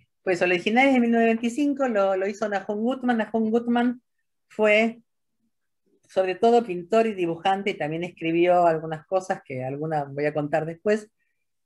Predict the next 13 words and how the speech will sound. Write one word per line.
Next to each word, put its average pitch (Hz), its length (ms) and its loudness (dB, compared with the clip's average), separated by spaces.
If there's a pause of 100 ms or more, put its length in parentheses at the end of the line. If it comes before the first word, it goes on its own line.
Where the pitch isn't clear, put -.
(260)
que 156 100 0
él 151 80 -2
se 170 160 -2
crió 165 240 0
en 170 100 -2
Tel 175 140 2
Aviv, 233 420 2 (760)
y, 233 420 -2
eh, 160 720 0 (1400)
le 170 180 0
pidieron 214 420 2
y 269 40 2
él 240 280 -2